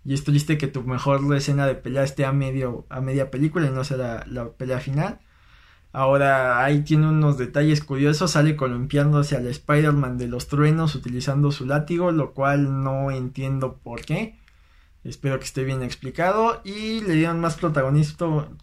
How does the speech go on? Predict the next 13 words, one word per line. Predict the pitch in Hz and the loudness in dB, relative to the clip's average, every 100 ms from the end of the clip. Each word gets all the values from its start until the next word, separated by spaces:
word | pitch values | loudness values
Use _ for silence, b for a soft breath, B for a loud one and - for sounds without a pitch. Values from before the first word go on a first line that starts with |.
| 151 | -2
más | 156 156 | 0 0
protagonismo | 185 175 131 143 151 170 | -2 -2 0 2 2 2
en | 160 | 0
este | 151 156 | 0 0
corto | 151 147 156 | 0 0 0
a | |
Kristen | 151 147 147 131 127 120 | 0 0 -2 -4 -4 -2
Wiig, | 135 208 285 - b b b b - | 0 0 -2 -10 b b b b 0
que | 156 180 | 2 2
también, | 180 135 135 143 151 160 165 151 151 | 0 0 2 4 6 6 4 2 0
eh, | 135 127 123 123 | -4 -4 -4 -2
es | 143 - | -4 -2
una | 139 139 131 120 110 131 | -2 -2 -2 -4 -6 -10